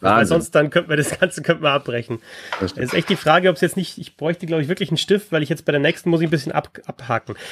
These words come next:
Speaker 1: Nee, ich merk's mir einfach. Okay, also unentschieden. Es, also keiner kriegt einen Punkt. Aber das war jetzt wirklich, um rei-, um die, um das, um das zu verstehen,
Speaker 2: Um warm
Speaker 1: wie's
Speaker 2: zu werden
Speaker 1: funktioniert.
Speaker 2: quasi.
Speaker 1: Okay, weiter geht's. Sebastian fängt an. Ähm, first overall, <laughs>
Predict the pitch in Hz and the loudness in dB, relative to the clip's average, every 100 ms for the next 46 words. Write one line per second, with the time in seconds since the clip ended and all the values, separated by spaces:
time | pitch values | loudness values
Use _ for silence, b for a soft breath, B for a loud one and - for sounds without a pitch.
0 | B 147 135 139 139 - 123 107 - - | B 0 2 4 2 2 -2 -2 -6 -8
1 | B B 190 233 160 139 262 226 - 139 | B B 2 4 4 4 4 4 2 -4
2 | 117 - 165 165 165 185 220 208 226 202 | -6 -6 -6 -6 -2 0 2 0 -4 -4
3 | 165 120 - 147 175 196 170 202 185 196 | -2 -4 -4 -2 0 2 2 0 0 0
4 | 165 - 180 165 - 175 170 160 - 160 | 0 0 -4 -6 -6 -2 -2 -4 -8 -10
5 | 160 143 - 151 165 120 107 101 110 98 | -10 -10 -16 -8 0 4 6 4 2 0
6 | 85 151 120 82 165 - 135 B B B | 0 0 0 -2 -2 0 0 B B B
7 | B _ 165 233 208 220 - - 165 190 | B _ 2 2 0 -4 -6 -4 0 0
8 | - 196 185 156 170 247 247 B B B | 0 -2 -2 -2 -4 -4 -8 B B B
9 | B - - 160 165 170 - _ - - | B -14 -2 0 2 -2 -4 _ -8 -2
10 | 220 262 - - - 202 214 202 190 196 | 0 0 -2 -6 -2 0 2 4 4 2
11 | 190 - - - - - _ | -2 -6 -6 -6 -8 -20 _